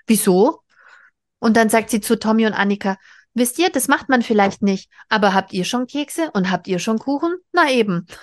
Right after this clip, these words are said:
<laughs> Und wir haben ja schon so oft darüber gesprochen, wie der, wie man so hin und her gerissen ist zwischen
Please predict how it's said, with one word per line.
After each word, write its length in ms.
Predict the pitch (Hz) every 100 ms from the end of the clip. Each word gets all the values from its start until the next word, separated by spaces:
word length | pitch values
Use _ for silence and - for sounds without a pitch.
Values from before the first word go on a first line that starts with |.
| - - _ _ _ _ _ _ _ _ _
<laughs> 580 | 359 349 - - - 247
Und 120 | 254
wir 80 | 254
haben 120 | 269
ja 80 | 285
schon 200 | 285 247
so 120 | 240
oft 220 | - 311
darüber 300 | 285 262 226
gesprochen, 680 | 214 208 - 262 277 247 277 330 - - _ -
wie 280 | 233 247
der, 560 | 240 220 208 202 196 190
wie 120 | 208 220
man 220 | 208 208
so 100 | 208
hin 140 | 220
und 140 | 226 214
her 160 | 285
gerissen 380 | 320 233 - 196
ist 280 | - 175 -
zwischen 400 | 208 202 180